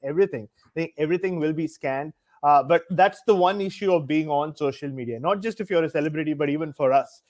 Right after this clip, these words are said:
right? Uh, you're never, you know, spared, uh, uh, spared, uh, uh, this negativity, like, you know, and it's up to you not to take it seriously. But, you know, th-,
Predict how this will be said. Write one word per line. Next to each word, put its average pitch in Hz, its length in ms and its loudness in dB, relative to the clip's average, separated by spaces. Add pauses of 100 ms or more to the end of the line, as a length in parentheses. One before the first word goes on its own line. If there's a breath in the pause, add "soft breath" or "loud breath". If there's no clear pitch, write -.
(180)
right? 131 340 0
Uh, 170 140 2 (120)
you're 156 160 2
never, 160 460 2 (440)
you 165 120 0
know, 143 180 0
spared, 156 600 0
uh, 139 480 4
uh, 139 300 -2
spared, 165 600 2
uh, 151 140 4 (400)
uh, 165 60 -6 (180)
this 160 220 -8
negativity, 147 640 -4
like, 131 240 -2
you 135 100 -6
know, 117 180 -8 (200)
and 151 120 -6
it's 170 220 -6
up 180 180 -2
to 226 60 -4
you 202 120 0
not 180 180 -4
to 190 80 -8
take 170 200 -6
it 170 100 -8
seriously. 175 360 -6
But, 156 220 -2
you 151 100 -6
know, 135 100 -4
th-, 131 120 -16